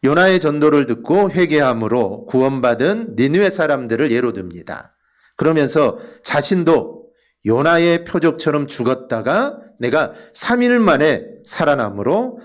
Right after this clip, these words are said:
하나님의 나라를 완성할 거다라고 그렇게 예언을 하십니다. 근데 사람들은 믿지 않죠.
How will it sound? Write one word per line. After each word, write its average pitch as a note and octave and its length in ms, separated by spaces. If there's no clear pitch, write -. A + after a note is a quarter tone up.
하나님의 A#3+ 480
나라를 C#3 320
완성할 C3+ 580
거다라고 A2+ 800
그렇게 E3+ 720
예언을 A#2+ 400
하십니다. F#2+ 720
근데 G3 160
사람들은 A3 480
믿지 D#3 280
않죠. A#2 560